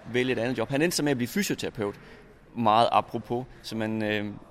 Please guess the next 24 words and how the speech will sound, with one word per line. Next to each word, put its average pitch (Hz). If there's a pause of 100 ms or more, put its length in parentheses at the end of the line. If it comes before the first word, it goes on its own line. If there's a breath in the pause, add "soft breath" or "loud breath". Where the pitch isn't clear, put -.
(140)
men 131
det 151
er 156
for 147
at 135
illustrere, 120
at 131
det 123
har 123
faktisk 131
en 123
stor 147
konsekvens 131
for 127
dem 123
også 135
senere, 147
at 123
de 117
fortsætter 160
med 151
at 143
have 127
smerter. 139